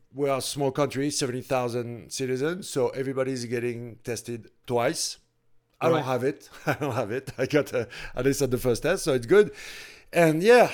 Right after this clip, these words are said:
Speaker 1: you're gonna have, uh, some kind of passport, right? <laughs> covid free or, or not.
Speaker 2: Yeah.
Speaker 1: Uh,
Speaker 2: Yeah, yeah, and you
Speaker 1: and
Speaker 2: want the covid free one, don't you?
Speaker 1: Yeah.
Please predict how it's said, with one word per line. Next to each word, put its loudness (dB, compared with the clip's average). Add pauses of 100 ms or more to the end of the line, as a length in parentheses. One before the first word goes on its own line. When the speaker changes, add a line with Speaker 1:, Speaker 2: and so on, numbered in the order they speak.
(120)
Speaker 1:
you're -2
gonna 2
have, 0
uh, 2
some -8
kind -2
of -4
passport, 2
right? 2
<laughs> -6
covid 4
free 2
or, 0
or -6
not. 4 (180)
Speaker 2:
Yeah. -12
Speaker 1:
Uh, -2
Speaker 2:
Yeah, 2 (260)
yeah, -4
and 0
you 4
Speaker 1:
and 4
Speaker 2:
want 2
the 0
covid 4
free 4
one, 0
don't 0
you? -6 (160)
Speaker 1:
Yeah. 0